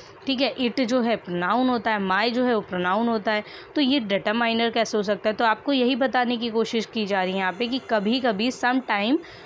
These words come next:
like, अ, determiners, ठीक है, act like determiners and sometime act like a pronouns, ठीक है।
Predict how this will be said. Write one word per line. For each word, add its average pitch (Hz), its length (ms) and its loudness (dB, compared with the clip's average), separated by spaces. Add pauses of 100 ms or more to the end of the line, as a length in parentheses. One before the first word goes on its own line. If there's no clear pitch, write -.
(160)
like, 208 380 0
अ, 196 200 2
determiners, 254 920 2 (280)
ठीक 269 140 0
है, 220 300 2
act 220 200 -4
like 233 300 0 (180)
determiners 220 680 0
and 220 400 -4
sometime 294 600 2
act 202 540 -2
like 180 240 0
a 339 80 4 (400)
pronouns, 190 680 -2
ठीक 254 160 -2
है। 381 100 2